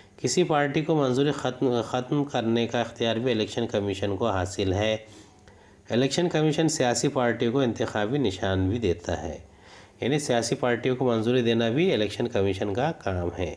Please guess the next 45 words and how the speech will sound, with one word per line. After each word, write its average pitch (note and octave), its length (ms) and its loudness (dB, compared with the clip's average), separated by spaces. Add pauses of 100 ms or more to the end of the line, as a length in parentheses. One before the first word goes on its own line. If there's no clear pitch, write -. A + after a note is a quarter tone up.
(680)
पाँचवा, A2 340 0
इलेक्शन C#3 340 0
कमीशन, C#3+ 720 0
इलेक्शन C#3+ 360 2
से D#3+ 120 0
मुतालिक C#3 440 0
तनाज़ात A2+ 580 0
हल F#2+ 160 0
करना। E2 480 -8 (720)
इलेक्शन C#3+ 400 2
से F3 140 2
मुतालिक D#3 400 0
कोई D3 180 0
तनाज़ा B2 500 0
पैदा A#2+ 300 0
हो B2 160 2
जाए C3 200 0
तो C#3 100 0
इसे A#2+ 180 0
हल A2 160 0
करना A#2 320 -2
इलेक्शन G#2+ 340 -2
कमीशन F#2+ 480 -2
की A2+ 140 -8
ज़िम्मेदारी F#2 540 0
होती G#2 360 0
है। A2 380 0 (720)
इस C#3+ 160 2
बिना D#3 260 4
पर D#3+ 160 0
किसी C#3+ 260 -2
हल्का B2 280 0
इंतखाब B2+ 440 0
में C3 160 0
दोबारा A2+ 380 2
इलेक्शन A2+ 360 0
करवाने G#2+ 480 0
या A#2 120 0
उम्मीदवार G#2+ 380 2
को A2 120 -4
नाअहल G#2 340 0
करार G#2 360 0
देने G#2 220 -2
का G#2+ 120 0
काम B2 380 0